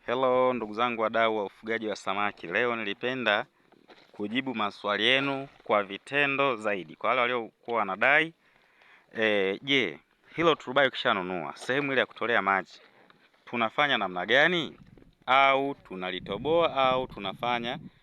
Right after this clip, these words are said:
kwa staili ya namna gani? Sasa unaweza ukaona hapa, hili turubai letu tumelitoboa, tumelitoboa hapa, kama tunavyoweza kuona mtaalamu wetu analifunga kwa menati.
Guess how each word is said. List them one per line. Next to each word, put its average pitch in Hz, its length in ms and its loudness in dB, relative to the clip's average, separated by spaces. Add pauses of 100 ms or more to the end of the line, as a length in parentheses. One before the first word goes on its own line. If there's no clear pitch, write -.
(220)
kwa 98 180 -4
staili 135 680 -6
ya 101 180 -4
namna 90 300 -6
gani? 95 300 0 (600)
Sasa 135 380 4
unaweza 143 280 -2
ukaona 127 280 0
hapa, 104 240 0
hili 143 120 -4
turubai 120 320 0
letu 147 220 -4
tumelitoboa, 104 1120 -2 (1160)
tumelitoboa 95 640 -4
hapa, 165 440 -4 (120)
kama 101 140 -6
tunavyoweza 104 360 -6
kuona 101 240 -4
mtaalamu 90 360 -6
wetu 123 320 -4 (920)
analifunga 98 1160 0
kwa 98 320 0
menati. 95 720 -2